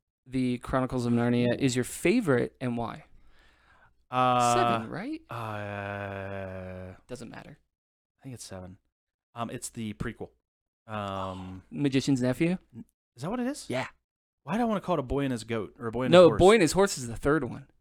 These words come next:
Speaker 2: But I, it's, but it's set before.
Speaker 1: It's set during the time that they're there as kings and queens of Narnia.
Speaker 2: Okay, then it is the Magician's Nephew
Speaker 1: Okay.
Speaker 2: then. Um, and it's just that, it, it's,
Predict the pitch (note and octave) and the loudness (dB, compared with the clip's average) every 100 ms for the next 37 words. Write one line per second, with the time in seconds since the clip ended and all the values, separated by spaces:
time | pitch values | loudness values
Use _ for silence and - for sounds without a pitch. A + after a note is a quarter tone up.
0 | _ _ _ D3+ D#3 - D#3+ - C3+ D#3 | _ _ _ -2 -2 -2 -6 -4 -2 -2
1 | D#3 - - _ _ - - G#3+ - C#3 | -2 -8 -12 _ _ -6 0 0 -2 -6
2 | - - G2+ - - - D#3+ D3 - G3 | -6 -8 -8 -8 -16 -4 -2 0 2 4
3 | F#3+ C#3+ E3 F3+ D#3+ D3 - D#3+ D3+ C3+ | 2 2 0 0 -2 -4 -2 0 0 0
4 | B2+ B2+ C3+ C3 A#2 C#3 C#3 C3 B2 A#2+ | -2 2 2 2 4 6 6 4 0 -2
5 | - C3+ B2+ A#2+ A#2+ - B2 A#2 A2 A#2+ | -6 -6 -4 -4 -6 -6 -6 -6 -8 -10
6 | A#2+ A2+ G2 D#3 - _ _ _ _ _ | -8 -8 -12 -16 -18 _ _ _ _ _
7 | _ _ _ _ _ _ _ - C#3+ A#2 | _ _ _ _ _ _ _ -14 -10 -8
8 | A#2+ B2+ C3 A2+ A2+ G#2+ G2+ G#2 G2 G#2+ | -4 0 0 0 -4 -6 -6 -8 -8 -8
9 | F#2+ C#3+ F#2 F#2 - _ _ _ _ _ | 0 0 0 -6 -12 _ _ _ _ _
10 | C3 C3 B2 A#2 A2+ A2+ G#2 - _ _ | 2 6 6 4 2 -4 -10 -18 _ _
11 | _ _ _ _ _ _ - D3 C3+ C#3 | _ _ _ _ _ _ -6 -4 -4 -6
12 | A#2 - B2+ - B2 - - | -6 -6 -8 -6 -8 -8 -10